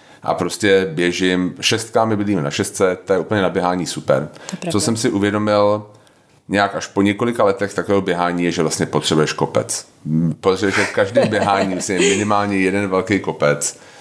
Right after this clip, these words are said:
Speaker 1: jinak to prostě to není běhání, si myslím. Jako je to fakt, prostě se jako hecnout uprostřed toho,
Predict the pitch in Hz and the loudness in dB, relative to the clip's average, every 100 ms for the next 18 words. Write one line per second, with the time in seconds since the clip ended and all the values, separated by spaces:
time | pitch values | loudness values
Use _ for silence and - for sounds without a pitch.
0 | - 82 87 87 95 82 - 76 90 80 | -8 -2 -2 0 -2 -2 -4 -2 0 2
1 | 85 71 69 71 73 65 - - 80 71 | 0 0 0 -2 -2 -6 -8 -2 0 0
2 | - 67 71 87 82 98 101 - 98 - | -2 -2 0 -2 0 0 0 -2 -6 0
3 | 104 - 98 117 92 87 95 82 73 76 | 0 0 0 0 0 -2 0 -2 -2 -4
4 | 78 - 85 - 78 80 | -4 -2 -2 0 2 2